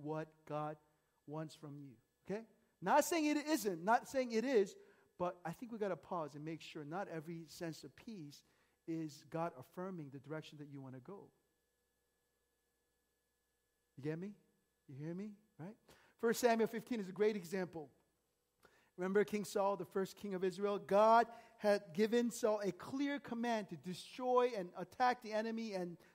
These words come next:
don't keep anything from Amalek's, including their livestock, right? To punish evil and to make sure none of those impure things transition to God's people.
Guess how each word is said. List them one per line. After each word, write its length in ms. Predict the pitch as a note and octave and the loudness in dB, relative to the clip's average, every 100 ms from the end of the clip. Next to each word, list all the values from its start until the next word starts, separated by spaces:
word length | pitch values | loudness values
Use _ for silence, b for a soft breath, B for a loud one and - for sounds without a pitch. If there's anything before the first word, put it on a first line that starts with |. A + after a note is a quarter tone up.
| - | -2
don't 180 | A3+ - | -2 0
keep 200 | B3+ A#3 | 0 2
anything 400 | A3+ G#3+ F#3 C3+ - _ _ _ - | 2 0 -6 -10 -14 _ _ _ -8
from 140 | F#3 | -4
Amalek's, 680 | F3+ G#3 G3+ E3 - - - _ b b b G3 | 4 6 6 0 -6 -8 -10 _ b b b -2
including 380 | G3+ A3 B3 | 0 2 2
their 160 | A#3 A3 | 6 6
livestock, 580 | A3 A3+ G#3+ - A#3 A#3 - - | 8 8 6 6 6 6 -2 -6
right? 320 | E3+ G3+ A#3+ - _ _ _ - | 0 0 -2 -8 _ _ _ -10
To 80 | F#3+ | -8
punish 420 | - G#3+ G#3+ - | -4 -4 -4 -6
evil 240 | G#3 G3 | -6 -6
and 120 | G#3 G3 | -6 -6
to 80 | |
make 200 | F#3 F#3+ | -6 -8
sure 320 | - A3 G#3 G#3 B B B - | -6 -4 -4 -6 B B B -6
none 260 | F#3 G#3 | 2 2
of 120 | A#3 G3 | 2 4
those 200 | G#3 - | 2 2
impure 380 | G3+ - A3 | -6 -4 -4
things 460 | G#3 G#3+ G3+ E3+ - - | -4 -4 -6 -6 -10 -6
transition 800 | G3+ G3 G3 E3+ G3 - G#3 G3 - - | -4 -2 -4 -6 -6 -6 -8 -10 -14 -12
to 100 | G3 | -2
God's 300 | F3+ F3 - | 0 0 -2
people. 640 | B3 B3+ - E3+ G#3 | -4 -4 -2 0 0